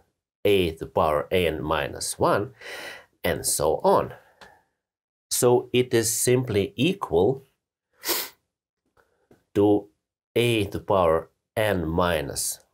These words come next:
one multiplied by the number of summands in this expression. And we see that the degrees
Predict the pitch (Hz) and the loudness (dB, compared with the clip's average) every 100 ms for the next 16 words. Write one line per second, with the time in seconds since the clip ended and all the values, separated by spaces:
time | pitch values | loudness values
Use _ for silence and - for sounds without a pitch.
0 | - 117 87 127 - - - - - _ | -2 0 0 -4 -12 -20 -20 -20 -20 _
1 | _ _ 82 98 190 240 - 98 82 80 | _ _ 0 2 2 0 -2 -4 0 0
2 | 73 - _ - - - - _ 117 151 | 0 -2 _ -18 -14 -14 -16 _ 2 2
3 | 127 123 139 160 151 143 135 - 110 110 | 4 2 2 2 2 4 2 0 2 0
4 | 110 - - - - - - 180 147 73 | 0 -10 -10 -12 -14 -6 0 2 2 0
5 | 53 - - - - - 78 - 82 - | -4 -4 -6 -8 -16 -6 -4 -4 -6 -4
6 | 127 104 - - _ _ - - - - | -2 -2 -4 -16 _ _ -20 -20 -20 -20
7 | _ _ _ _ _ _ - 87 82 80 | _ _ _ _ _ _ -4 -2 0 -2
8 | - - - - 87 90 - 107 101 87 | -6 -12 -16 -8 -4 -2 2 4 4 4
9 | 90 80 - - - - _ _ _ _ | 2 0 -6 -12 -12 -18 _ _ _ _
10 | _ - 85 92 101 101 95 92 | _ -10 -4 2 2 2 0 -2